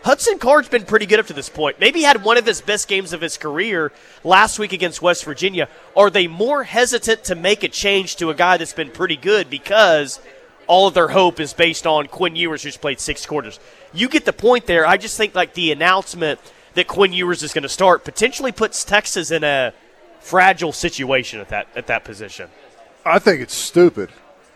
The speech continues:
Speaker 2: Like, we can call it whatever we want, but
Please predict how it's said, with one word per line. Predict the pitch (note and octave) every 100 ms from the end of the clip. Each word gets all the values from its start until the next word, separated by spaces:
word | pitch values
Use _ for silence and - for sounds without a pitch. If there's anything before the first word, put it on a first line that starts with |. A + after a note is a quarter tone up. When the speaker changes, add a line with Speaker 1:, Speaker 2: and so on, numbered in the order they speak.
| _ _ -
Speaker 2:
Like, | C3+ C3+ C3 - _ _ _ -
we | D#3+
can | G#3 D3+
call | F3 E3 D3+
it |
whatever | D3 E3 C#3+
we | C3+
want, | B2 A2+ F3+ D#3+ A#2 - _ _ _ _ _ _ _ -
but | D3 C3+ B2